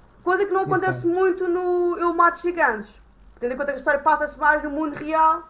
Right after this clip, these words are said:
Speaker 1: só que o mundo real, neste caso, tem gigantes. Um pouco ao género das Tartarugas Ninja, ou seja, o nosso mundo tem, digamos, personagens, personagens de fantasia. O que é que acham neste caso? Que o Eu Mato Gigantes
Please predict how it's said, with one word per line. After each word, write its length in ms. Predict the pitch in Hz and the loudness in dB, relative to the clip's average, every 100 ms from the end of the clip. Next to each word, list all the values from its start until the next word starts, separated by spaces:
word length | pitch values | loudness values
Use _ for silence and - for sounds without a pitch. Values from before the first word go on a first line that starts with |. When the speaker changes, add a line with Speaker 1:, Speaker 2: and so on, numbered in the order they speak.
| - - | -20 -16
Speaker 1:
só 160 | - 262 | -8 -6
que 80 | |
o 40 | 269 | -4
mundo 160 | 285 | -4
real, 180 | 254 285 | 2 2
neste 140 | 285 - | 2 0
caso, 300 | 285 285 285 | 0 0 -2
tem 160 | 285 | -4
gigantes. 680 | 247 269 247 185 151 - - - - - - _ - - - _ - - | -2 2 2 2 -4 -20 -20 -20 -20 -20 -20 _ -20 -20 -20 _ -20 -20
Um 60 | 214 | -6
pouco 220 | 226 247 | -2 0
ao 60 | 254 | 0
género 180 | 262 262 | 0 -4
das 100 | 247 | -6
Tartarugas 440 | 277 262 262 277 | -6 -4 -2 -4
Ninja, 280 | 254 220 196 | -2 -4 -4
ou 40 | 190 | -4
seja, 160 | 202 | -2
o 80 | 202 | -2
nosso 340 | 226 233 233 | 0 0 -2
mundo 540 | 254 277 277 269 285 277 - _ - - | -6 -4 -4 -4 -6 -8 -16 _ -20 0
tem, 640 | 269 269 262 247 233 226 | 2 2 -4 -12 -14 -10
digamos, 360 | 226 254 247 - _ - | -6 -6 -8 -16 _ -20
personagens, 500 | - 269 262 - - _ - _ _ _ 233 208 - | -2 -2 -2 -8 -20 _ -20 _ _ _ -12 -12 -14
personagens 560 | - 277 285 269 262 - - | -10 6 8 8 2 -8 -14
de 100 | 208 | -2
fantasia. 600 | 262 214 208 202 151 127 - | -2 -2 -4 -4 -4 -10 -6
O 20 | |
que 80 | - | 2
é 20 | |
que 100 | 294 | 4
acham 180 | 269 269 | 4 2
neste 180 | 262 - | -6 0
caso? 320 | 202 175 - - 208 208 - - - - | 0 0 -8 -20 -18 -20 -20 -20 -20 -2
Que 60 | |
o 200 | 254 247 | 0 2
Eu 80 | 262 | 4
Mato 280 | 254 277 277 | 8 8 8
Gigantes 1000 | 277 254 262 254 254 262 247 240 - | 0 2 2 0 -4 0 2 0 -6